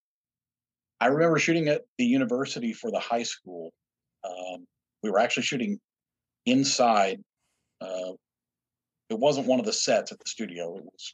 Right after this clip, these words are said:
we were actually at the university and shooting some kind of classroom something there. And it was a very long building. In fact, if you're facing what is the front of Capeside,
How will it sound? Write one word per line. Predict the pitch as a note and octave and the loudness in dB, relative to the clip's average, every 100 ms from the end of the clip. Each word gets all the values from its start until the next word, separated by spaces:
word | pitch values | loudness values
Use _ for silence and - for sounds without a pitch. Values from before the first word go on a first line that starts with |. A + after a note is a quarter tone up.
| _ | _
we | - | -10
were | G2 | -4
actually | A2+ - G2+ | -4 -2 0
at | G#2+ - | 0 0
the | G#2+ | -2
university | G#2 G#2 G#2 G2+ | 0 2 2 -2
and | G2 | -4
shooting | - A2+ G2+ | -2 -2 0
some | - F#3 | 0 2
kind | E3+ | 2
of | - | 2
classroom | C3 A#2+ - G#2 - | 2 2 0 -6 0
something | - A2+ - G2 D#2+ | 2 2 0 -6 -4
there. | D#2+ D#2 - _ _ _ _ _ _ _ _ _ _ A#2+ | -4 -4 -8 _ _ _ _ _ _ _ _ _ _ 2
And | B2+ | 4
it | |
was | A#2+ | 4
a | A2 | 4
very | G#2 F3+ G#3+ | 4 4 6
long | D3 D3+ D3+ B2 | 6 4 4 2
building. | B2 B2 G2 F#2+ | 2 2 -2 -12
In | - | -4
fact, | - D#3 B2+ A2+ - | 2 4 2 0 -6
if | A2+ - | -10 -8
you're | G#2+ - | -12 0
facing | F#3 A#3 A3 D#3 B2 | 2 4 4 2 4
what | B2 A#2 | 4 4
is | A#2+ B2 A2+ | 2 0 -2
the | - | -8
front | - D3+ C3 | -2 0 0
of | - | 0
Capeside, | C#3 B2 - G#2 F2+ E2+ | 0 2 2 2 0 -2